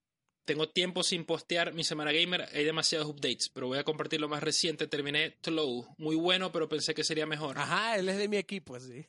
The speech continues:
Speaker 2: <laughs>
Speaker 1: Raúl es un ocho, nueve, diez, así. Está bueno.
Speaker 2: No, todavía yo
Speaker 1: Ah.
Speaker 2: que pienso que es un nueve, pero, o sea, me lo habían hypeado tanto que, que yo lo,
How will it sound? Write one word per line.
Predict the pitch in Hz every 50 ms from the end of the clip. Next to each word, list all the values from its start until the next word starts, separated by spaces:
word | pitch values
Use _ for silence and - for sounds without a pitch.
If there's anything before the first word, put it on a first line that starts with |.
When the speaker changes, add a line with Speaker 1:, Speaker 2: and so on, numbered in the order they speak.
| _ -
Speaker 2:
<laughs> | 508 - - 807 571 523 - _ _ - 466 - _ _ - 440 - -
Speaker 1:
Raúl | 143 151 151
es | 165
un | 180 185 190 190
ocho, | 185 175 - - 175
nueve, | 160 165 160 165 165 160
diez, | 160 156 151
así. | 151 143 - 160 139 135
Está | 151 156 226 240
bueno. | 240 202 156 135 131
Speaker 2:
No, | - 180 -
todavía | - 156 147 151 185 254
yo | 285 285
Speaker 1:
Ah. | 277
Speaker 2:
que | - 254
pienso | - 247 254 262 254
que | 247 -
es | 226
un | 240 226 185
nueve, | 165 185 220 214 160 135
pero, | - - 139 135 135
o | 131
sea, | - 196 196 170
me | 156 156
lo | 151
habían | 147 147 147 160 170 202
hypeado | 208 190 - - 214 208 208 214
tanto | - - 196 190 190 - 220 208
que, | - 208 185 175 151 127 120 107 - 160 _
que | - 151 127
yo | 127 127
lo, | 127 143 151